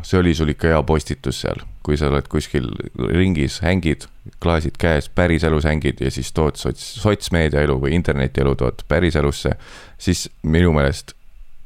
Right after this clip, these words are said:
seni ma olen arvanud, et see on mingisugune väga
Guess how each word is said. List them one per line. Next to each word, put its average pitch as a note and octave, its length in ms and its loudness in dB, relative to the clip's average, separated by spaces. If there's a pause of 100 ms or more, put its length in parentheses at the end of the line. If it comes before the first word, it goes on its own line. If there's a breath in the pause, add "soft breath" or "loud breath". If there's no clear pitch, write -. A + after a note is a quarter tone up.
(160)
seni B2 400 2
ma E2 80 4
olen D#2 160 4
arvanud, D2+ 320 2
et C2+ 160 -2
see E2 320 4
on C2+ 160 0
mingisugune C2 640 -2 (580 loud breath)
väga F#2+ 360 4